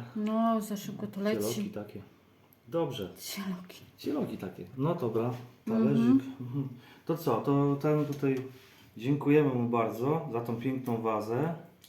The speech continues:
Speaker 2: E, no i tutaj mamy taki talerzyk z dzidziurkiem.
Speaker 1: No,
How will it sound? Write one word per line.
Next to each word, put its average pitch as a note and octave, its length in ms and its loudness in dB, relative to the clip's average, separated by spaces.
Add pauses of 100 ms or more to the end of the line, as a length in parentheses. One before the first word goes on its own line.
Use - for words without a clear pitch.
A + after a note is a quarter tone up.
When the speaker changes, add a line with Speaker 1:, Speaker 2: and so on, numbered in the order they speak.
(760)
Speaker 2:
E, C#3+ 500 -2
no B2+ 300 0
i C3+ 100 -2
tutaj D3 240 2
mamy C#3+ 180 4
taki C3+ 220 -2
talerzyk C3 480 0 (1900)
z A2+ 80 -10
dzidziurkiem. C3+ 680 4
Speaker 1:
No, C#3+ 60 -2